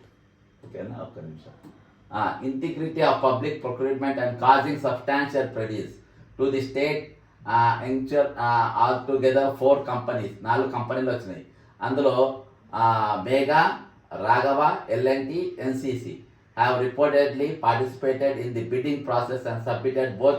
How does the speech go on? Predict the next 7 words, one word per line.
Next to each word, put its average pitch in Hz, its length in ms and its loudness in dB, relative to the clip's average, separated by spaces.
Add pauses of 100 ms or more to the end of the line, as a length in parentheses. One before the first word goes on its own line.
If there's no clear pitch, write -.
technical 131 400 -4
and 131 160 -4
financial 120 580 -4
bids. - 180 0 (680)
ఎల్ 143 180 2
అండ్ 165 200 0
టీ - 260 -6